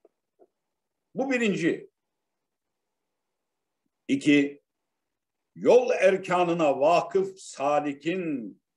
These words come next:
gaybetidir ki, ulaştığı ufuk itibarıyla o ruhunun derinliklerinde hal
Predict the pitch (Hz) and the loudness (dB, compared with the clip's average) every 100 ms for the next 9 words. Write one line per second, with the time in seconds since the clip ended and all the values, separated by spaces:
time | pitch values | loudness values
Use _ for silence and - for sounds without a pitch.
0 | _ - 127 135 127 123 127 175 - 98 | _ -4 0 2 0 -4 -2 -2 -2 -10
1 | 95 - _ _ _ _ _ _ _ _ | -12 -14 _ _ _ _ _ _ _ _
2 | _ _ _ _ _ _ _ _ _ _ | _ _ _ _ _ _ _ _ _ _
3 | _ - 240 277 - 262 254 196 196 240 | _ -6 2 2 2 -2 -2 0 0 -2
4 | 202 170 170 151 135 127 110 98 - _ | -4 -2 2 4 4 0 -4 -6 -6 _
5 | - 196 226 220 - _ _ - 151 180 | 0 2 4 0 -6 _ _ -2 2 4
6 | 190 220 208 160 165 160 151 143 143 143 | 4 2 2 2 4 4 2 -2 -2 0
7 | 139 160 165 - - 165 196 | 2 0 0 -6 0 2 2